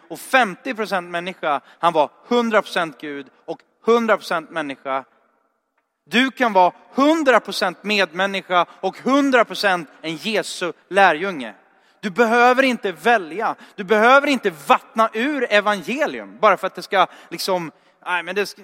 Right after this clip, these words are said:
jag vet inte hur jag ska, nej, men vi, vi, vi bara, vi vattnar ur, vi, vi hittar på, vi, vi syr ihop en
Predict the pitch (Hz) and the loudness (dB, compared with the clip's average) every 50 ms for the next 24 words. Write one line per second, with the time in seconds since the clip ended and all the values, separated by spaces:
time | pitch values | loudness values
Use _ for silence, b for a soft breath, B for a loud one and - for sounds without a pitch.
0 | 190 _ 190 180 165 165 170 160 165 175 - 208 202 190 190 196 180 - 175 143 | -20 _ -20 -12 -10 -10 -6 -4 -6 -4 -4 -6 -8 -6 -4 -4 -4 -6 -8 -6
1 | 147 156 170 185 190 190 190 190 220 247 247 233 254 226 220 226 226 240 202 190 | -2 2 2 2 2 0 -4 -6 -8 -12 -14 -14 -14 -14 -14 -12 -12 -12 -12 -6
2 | 196 233 226 208 185 208 202 190 233 226 220 226 - 240 233 226 220 247 254 226 | -2 -2 -2 -2 -2 -10 -12 -10 -8 -8 -8 -8 -6 -4 -4 -4 -2 -4 -6 -8
3 | 190 220 220 208 202 202 214 233 - - 214 - - 233 240 226 208 196 226 214 | -8 -8 -10 -10 -12 -12 -12 -10 -6 -6 -6 -6 -6 -8 -8 -8 -8 -8 -10 -12
4 | - 220 202 - - - - - - 247 247 240 220 220 220 214 175 226 240 - | -14 -14 -14 -12 -10 -10 -10 -10 -10 -10 -8 -8 -6 -6 -6 -6 -8 -8 -10 -10
5 | _ - 214 208 214 196 190 | _ -10 -10 -10 -10 -14 -20